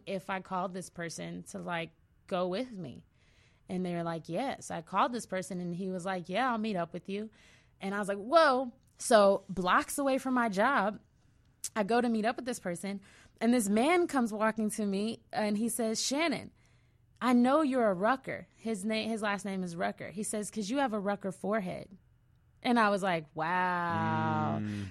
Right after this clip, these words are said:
Speaker 1: So it's, it's all my life I've been looking for, like, biological identifiers, and the first thing this man insults is my large forehead, 'cause he's like, "That's mine." And I'm like,
Speaker 2: <laughs>
Speaker 1: "Great,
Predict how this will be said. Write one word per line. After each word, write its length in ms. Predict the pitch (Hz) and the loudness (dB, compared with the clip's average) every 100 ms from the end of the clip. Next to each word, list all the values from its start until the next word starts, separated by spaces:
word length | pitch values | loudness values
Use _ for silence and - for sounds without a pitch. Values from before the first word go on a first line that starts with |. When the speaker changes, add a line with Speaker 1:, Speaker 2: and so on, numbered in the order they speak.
| - | -10
Speaker 1:
So 200 | - 339 | 4 8
it's, 300 | 311 302 247 - | 8 6 0 -4
it's 220 | 277 - - _ - | -4 -6 -18 _ 2
all 220 | 254 302 | 4 6
my 160 | 294 269 | 4 4
life 320 | 220 240 233 | 4 4 2
I've 100 | 214 | 0
been 160 | 214 | 0
looking 280 | 208 202 226 | -2 -2 -4
for, 140 | 214 208 | -2 0
like, 340 | 196 185 165 | 2 0 0
biological 680 | 185 190 202 196 180 196 202 | 4 4 4 0 0 -4 -2
identifiers, 880 | 180 175 185 208 240 226 233 233 202 | -2 -2 -4 -2 0 2 2 0 -2
and 200 | 190 190 | -4 -4
the 60 | |
first 420 | 175 - 302 359 330 | -6 4 6 6 2
thing 240 | 302 269 | 2 4
this 180 | 247 214 | 2 2
man 380 | 220 233 233 220 | 4 6 6 4
insults 680 | 233 214 - 233 233 202 | 2 0 4 6 6 4
is 120 | 202 190 | 0 4
my 160 | 196 | 6
large 560 | 180 185 220 262 269 220 | 6 10 12 12 10 4
forehead, 600 | - 240 240 247 190 165 165 | 2 6 8 8 6 4 0
'cause 160 | 214 | -2
he's 220 | 240 233 | 0 0
like, 300 | 214 214 202 - - - | 4 4 4 -2 -18 4
"That's 300 | 196 349 - | 8 8 8
mine." 480 | 208 175 165 233 269 - - - | 8 10 8 6 2 -4 -4 6
And 120 | 269 | 8
I'm 140 | 285 | 10
like, 340 | 302 311 - - | 10 8 8 8
Speaker 2:
<laughs> 0 | |
Speaker 1:
"Great, 640 | 370 392 403 359 254 | 8 10 10 8 4